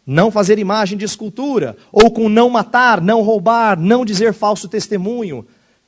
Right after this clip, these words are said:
e os demais mandamentos. Nesse sentido, a lei moral continua a trabalhar na nossa vida. E eu quero mostrar aqui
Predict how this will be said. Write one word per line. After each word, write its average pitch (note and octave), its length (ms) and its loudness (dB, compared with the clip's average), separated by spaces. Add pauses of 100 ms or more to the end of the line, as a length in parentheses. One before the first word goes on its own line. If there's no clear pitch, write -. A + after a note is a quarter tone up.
(280)
e C4 40 -6
os A3+ 60 -8
demais G3+ 280 0
mandamentos. C3+ 520 -8
Nesse C#4 220 0
sentido, F#3+ 560 -4 (340)
a F3+ 120 0
lei B3+ 260 4
moral G#3 380 4
continua C4 1000 -2
a G#3+ 160 -2
trabalhar A3+ 760 -2
na G3+ 100 -2
nossa D#3+ 260 -4
vida. A#2 360 -8
E F#3 40 -2
eu A#3+ 60 6
quero C4+ 180 2
mostrar G#3+ 360 -2
aqui A3 320 -6